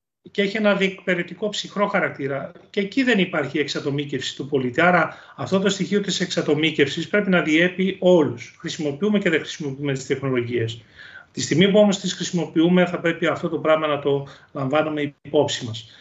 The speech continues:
Για παράδειγμα, θα σας πω την εξατομίκευση αυτή.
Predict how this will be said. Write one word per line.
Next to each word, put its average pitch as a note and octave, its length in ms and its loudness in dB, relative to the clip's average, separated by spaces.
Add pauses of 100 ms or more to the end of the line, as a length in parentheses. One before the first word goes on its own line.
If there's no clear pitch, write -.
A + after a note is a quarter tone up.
(220)
Για F3 200 2
παράδειγμα, F#3 540 2
θα D3+ 120 -14
σας C#3+ 180 -10
πω G3+ 420 -4 (800)
την F3+ 160 -4
εξατομίκευση F3+ 680 -2
αυτή. C#3+ 400 -6